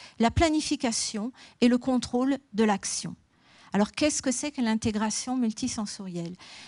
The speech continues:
C'est-à-dire, c'est un processus qui va regrouper, qui va transformer des informations visuelles,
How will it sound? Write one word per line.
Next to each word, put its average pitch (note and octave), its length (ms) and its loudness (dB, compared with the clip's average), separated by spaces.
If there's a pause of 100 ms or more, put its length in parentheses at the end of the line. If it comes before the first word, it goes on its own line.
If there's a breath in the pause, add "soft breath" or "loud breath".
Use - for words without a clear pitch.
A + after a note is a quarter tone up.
C'est-à-dire, G3 680 -2 (400 loud breath)
c'est - 340 -4
un A3 100 4
processus - 1000 -2 (280 soft breath)
qui A#3 220 -2
va G#3+ 360 4 (440 soft breath)
regrouper, C4 1080 0 (360 soft breath)
qui - 160 -8
va G#3+ 340 2 (240 soft breath)
transformer B3 1080 0
des A3+ 500 -2
informations B3 1200 -2 (680 loud breath)
visuelles, A3 800 0